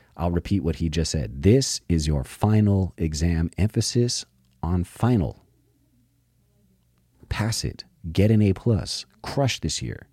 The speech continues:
Who cares what's happening in the world? You do you t-, this year. You do and be the best you you can be this year. And to hell with everybody that's enjoying chaos, right?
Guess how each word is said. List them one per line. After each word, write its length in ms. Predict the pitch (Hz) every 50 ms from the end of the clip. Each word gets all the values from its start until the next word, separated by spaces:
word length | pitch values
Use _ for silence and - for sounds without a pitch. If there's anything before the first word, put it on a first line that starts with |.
| _ _ _ _ _ _ _ _ _ _ _ _ _
Who 100 | - 101
cares 360 | - - - 147 160 156 120
what's 140 | 101 85 -
happening 320 | - 139 - 127 131 131
in 60 | 131
the 80 | - 123
world? 280 | 120 - - - - - _ _ _ _ _ _ _ -
You 420 | - 64 64 76 104 135 147 147
do 220 | 131 113 117 113
you 200 | 110 104 104 113
t-, 160 | 107 - - 62
this 300 | 57 - 76 - - -
year. 240 | - - - - _ _ _ _ _ _ _ _ _ _ _ _ _ _ _ _ -
You 180 | - 87 123
do 300 | 120 113 120 120 117 113 - -
and 120 | 80 76
be 120 | 85 90
the 100 | 87 73
best 300 | 69 - 101 110 110 -
you 180 | - 90 92 92
you 180 | 87 82 95 98
can 140 | - 92 80
be 260 | 76 82 87 85 - _ _ _ _ _ -
this 220 | - 90 - -
year. 320 | 90 82 82 82 85 85 _ _ _ _ _ _ _ _ _ _ _ -
And 180 | - 87 82 -
to 80 | - 80
hell 220 | 76 101 117 104
with 280 | 87 78 73 - - _ _ _ _ _ _ _ _ _ _ _ _ _ -
everybody 380 | 101 95 95 90 87 85 85 80
that's 220 | 76 80 78 -
enjoying 340 | 76 78 73 80 76 69 69
chaos, 520 | - 80 69 64 - - - - - - _ _ -
right? 240 | 78 73 73 73